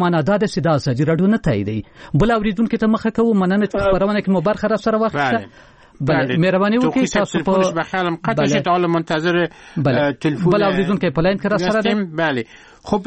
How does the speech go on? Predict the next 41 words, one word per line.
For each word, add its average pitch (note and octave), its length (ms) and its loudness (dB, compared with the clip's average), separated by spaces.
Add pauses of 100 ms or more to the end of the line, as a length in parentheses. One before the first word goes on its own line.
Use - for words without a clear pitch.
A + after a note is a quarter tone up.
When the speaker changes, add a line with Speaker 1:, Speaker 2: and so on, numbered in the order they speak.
(160)
Speaker 2:
برای G#3+ 160 0
از G3+ 100 -2
اینکه G#3+ 520 0
دو A3+ 60 2
لاین A3+ 300 0
ما A3 180 2
همراه G#3 300 0
مهمانای G3+ 460 0
ما G#3 160 2
مصروف F#3+ 420 0
است، A3+ 100 2
از F#3+ 180 0
او G#3 60 0
خاطر G#3 360 0
یک G3+ 240 0
لاین F#3 240 0
ما E3+ 200 0
فعلا D#3 420 0
فعال E3+ 400 2
است، G#3 180 -2
به F#3+ 100 0
خاطر F#3 360 -2
شنونده F3 400 -2
عزیز F#3+ 260 0
ما A3 140 2 (300)
یک E3 380 -2
فرصت E3+ 400 -2
Speaker 1:
بله. D#3+ 280 0
Speaker 2:
میشه، F#3 360 0
Speaker 1:
د-، - 400 -8
Speaker 2:
ببینیم F3+ 340 2
Speaker 1:
د-، C#3 60 -6
Speaker 2:
چی F3+ 260 -2
Speaker 1:
دې D#3+ 60 0
Speaker 2:
می‌شه. A#3 240 2
Speaker 1:
لپاره A3+ 200 -2
چې A3+ 160 -2 (160)
دوه، A3 320 2
اه، D#3 680 2
میلمانه D#3+ 600 2
مو C#3+ 180 2